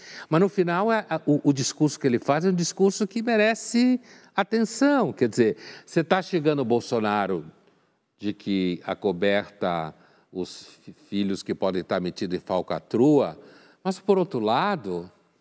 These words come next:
coração, a sua família, né? Você tá xingando o outro Lula porque agora tá com o Alckmin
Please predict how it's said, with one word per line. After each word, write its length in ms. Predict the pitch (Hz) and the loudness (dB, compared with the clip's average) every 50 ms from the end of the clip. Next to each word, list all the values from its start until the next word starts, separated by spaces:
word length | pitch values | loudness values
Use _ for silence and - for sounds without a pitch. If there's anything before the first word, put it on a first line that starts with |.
| _ _ _ _ _ _ _ _ _ _ _ _ - - - _ _ _ - - - _ _ _ _ _ _ _ _ _ _ _ | _ _ _ _ _ _ _ _ _ _ _ _ -16 -16 -16 _ _ _ -10 -10 -10 _ _ _ _ _ _ _ _ _ _ _
coração, 920 | - 175 196 247 247 - - - - 151 147 156 180 214 202 156 110 87 - - | -2 0 0 0 0 -2 -2 0 2 2 2 0 0 -2 -4 -4 -6 -6 -10 -12
a 80 | - 127 | -14 -12
sua 200 | - - 170 175 | -8 -4 -6 -4
família, 720 | - - 233 226 196 190 202 233 233 208 156 113 92 82 - _ _ _ _ - | -2 -4 -4 -2 -2 -2 -2 -2 -4 -4 -4 -6 -6 -10 -18 _ _ _ _ -10
né? 260 | 107 131 175 247 254 - - - - - - - - _ | -4 -4 -4 -4 -4 -10 -16 -20 -20 -20 -20 -20 -20 _
Você 100 | _ - | _ -4
tá 100 | - 214 | -2 -2
xingando 640 | 208 - - 226 196 165 139 147 156 165 165 151 127 | -2 0 0 2 2 2 4 2 2 4 4 4 4
o 20 | 117 | 4
outro 400 | 110 123 135 135 - 127 110 101 | 6 4 4 2 0 -2 -2 0
Lula 460 | 95 98 107 117 127 120 104 87 80 | 0 0 2 2 2 2 2 2 0
porque 320 | - - 90 - - 107 | -2 -6 -8 -4 -2 -2
agora 340 | 95 90 87 101 104 104 101 | -2 0 0 0 2 0 0
tá 220 | - - 95 92 | -2 -2 -4 -4
com 320 | - - 104 98 92 90 87 | -4 -4 -6 -4 -4 -4 -4
o 60 | 87 | -2
Alckmin 680 | 92 98 113 120 117 - - 90 85 80 76 71 73 | -2 0 0 0 -2 -4 -8 -10 -10 -10 -10 -12 -18